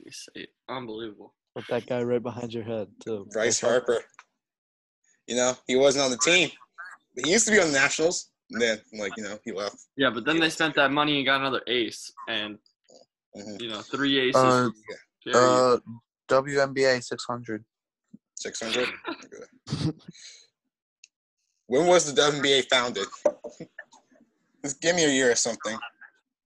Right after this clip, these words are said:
Speaker 4: What?
Speaker 3: Give me a year.
Speaker 1: Give me a year.
Speaker 4: What else would I give you?
Speaker 3: Mm. The whole entire date, you know, like, time, like,
Speaker 4: I mean,
Speaker 3: season.
Speaker 4: these, these questions are way too p-, specific.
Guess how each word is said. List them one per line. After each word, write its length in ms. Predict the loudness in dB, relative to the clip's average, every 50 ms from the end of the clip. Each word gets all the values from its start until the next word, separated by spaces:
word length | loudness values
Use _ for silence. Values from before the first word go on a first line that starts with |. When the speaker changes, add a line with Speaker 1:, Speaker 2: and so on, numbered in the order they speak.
| _ _ _ _ _ _ _ _ _ _ _ _ -20 -20 -18 -16 -8 0
Speaker 4:
What? 360 | 2 6 6 8 8 6 4 _ _ _ _ _ _ _ -20 -20 _ -4
Speaker 3:
Give 120 | -2 0 2
me 100 | 4 4
a 40 | 4
year. 260 | 4 4 2 2 2
Speaker 1:
Give 80 | 0
me 140 | -2 -2 -2
a 60 | -2
year. 340 | 0 2 2 2 2 2 -2 _ _ _ _ _ _ _ _ _ _ _ _ _ _ _ _ _ _ _
Speaker 4:
What 300 | -4 -2 0 2 4 6
else 220 | 6 6 4 2 -2 -4
would 80 | -4 -4
I 40 |
give 200 | -4 -4 -6 -4
you? 180 | -4 -4 -4 -4 -6 -8 -12 -14 -14 -12 -12 -12 -12 -14 -16 _ _ _ _ -20
Speaker 3:
Mm. 200 | -20 -18 -18 -18 -20 -20 -6
The 380 | 0 0 2 4 4 4 4 4 2
whole 180 | 4 6 8 8
entire 240 | 8 8 8 6 6
date, 400 | 6 4 6 6 6 6 4 2 -2
you 100 | -4 0 2
know, 180 | 4 4 6 6
like, 200 | 6 4 4 2 -2 _ _ -4 -2 0
time, 480 | 0 2 2 2 2 2 2 2 0 -2 -6 -14 -20 _ _ _ _ _ -10
like, 300 | -6 -4 -2 -2 -2 -4 -8 -6 -2 2 4
Speaker 4:
I 40 | 6
mean, 160 | 8 8 6
Speaker 3:
season. 160 | 6 6 4
Speaker 4:
these, 320 | 4 4 4 0 -4 -10 -6 2
these 200 | 4 4 4 4
questions 460 | 2 2 4 4 4 2 -2 -2 2 4
are 180 | 6 6 4
way 320 | 4 4 2 4 4 2 0
too 200 | -2 -4 -4 -4
p-, 80 | -4 -6
specific. 720 | -12 -12 -12 -12 -12 -12 -10 -8 -8 -10 -8 -8 -12 -12